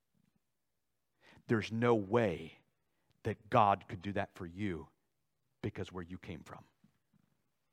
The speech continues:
There's no way that that could happen seeing what you did. See, that's what the devil does. Satan brings and says, "Not today, yesterday."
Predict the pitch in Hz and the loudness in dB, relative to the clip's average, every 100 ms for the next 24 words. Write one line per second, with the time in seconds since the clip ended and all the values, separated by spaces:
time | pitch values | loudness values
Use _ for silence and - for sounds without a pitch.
0 | _ _ _ _ _ _ - - - 131 | _ _ _ _ _ _ -20 -20 0 2
1 | 110 139 147 127 147 135 104 95 95 - | 4 8 8 12 12 12 10 2 -4 -6
2 | 107 - 131 156 - 139 123 160 - 87 | -6 6 12 12 12 2 10 8 8 -6
3 | 71 - _ _ _ _ _ _ _ - | -8 -20 _ _ _ _ _ _ _ -14
4 | - 110 85 87 87 95 85 78 - _ | -4 -2 -2 -8 -8 -10 -8 -12 -16 _
5 | _ _ _ _ _ _ _ _ _ _ | _ _ _ _ _ _ _ _ _ _
6 | _ _ _ _ _ _ _ 190 180 185 | _ _ _ _ _ _ _ 8 8 8
7 | 170 123 185 - - - - _ _ _ | 6 6 4 4 -6 -12 -16 _ _ _
8 | _ _ _ _ _ - 196 196 143 156 | _ _ _ _ _ 10 12 12 6 4
9 | 147 127 - 123 104 - _ _ _ _ | 4 2 0 0 -2 -8 _ _ _ _
10 | _ _ _ - 135 170 185 107 - _ | _ _ _ -4 -4 2 2 2 -2 _
11 | - 113 - - - | -4 -4 -4 -12 -14